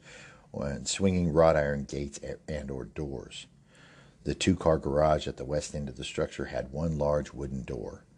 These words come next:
There was a glass sliding door at the Charlie side of the, uh, of the structure. The owner of the home was not home at the time of the incident. The living area and layout of the structure are depicted and should be on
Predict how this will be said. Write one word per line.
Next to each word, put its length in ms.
There 100
was 140
a 40
glass 460
sliding 420
door 240
at 100
the 280
Charlie 400
side 400
of 160
the, 100
uh, 340
of 120
the 80
structure. 540
The 120
owner 320
of 120
the 80
home 280
was 220
not 300
home 220
at 80
the 80
time 220
of 60
the 140
incident. 440
The 120
living 360
area 400
and 260
layout 440
of 80
the 80
structure 500
are 300
depicted 540
and 160
should 240
be 160
on 360